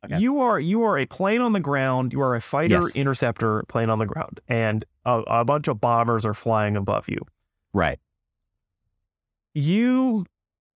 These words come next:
Speaker 2: are going to take off,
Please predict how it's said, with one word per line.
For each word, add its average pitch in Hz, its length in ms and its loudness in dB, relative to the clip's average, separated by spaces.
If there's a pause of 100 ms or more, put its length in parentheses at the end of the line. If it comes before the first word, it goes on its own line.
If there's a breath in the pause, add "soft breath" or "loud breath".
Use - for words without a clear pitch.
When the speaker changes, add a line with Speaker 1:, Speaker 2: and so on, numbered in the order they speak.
(120)
Speaker 2:
are 147 120 2
going 139 340 0
to 127 400 0 (1040)
take 180 260 -2
off, 110 380 -2